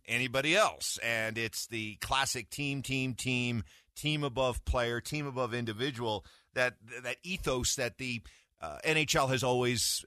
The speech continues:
uh, stood by, and they're very proud of it, and they should be proud of it. I don't want hockey to go soft,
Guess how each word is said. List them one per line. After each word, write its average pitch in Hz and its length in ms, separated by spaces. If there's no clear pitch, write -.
uh, - 240
stood 240 400
by, 87 360
and 120 100
they're 151 80
very 190 200
proud 247 480
of 107 100
it, 123 120
and 220 80
they 269 100
should 277 480
be 143 160
proud 76 460
of 78 100
it. 139 140
I 170 120
don't 262 180
want 196 280
hockey 160 380
to 131 80
go 120 160
soft, - 800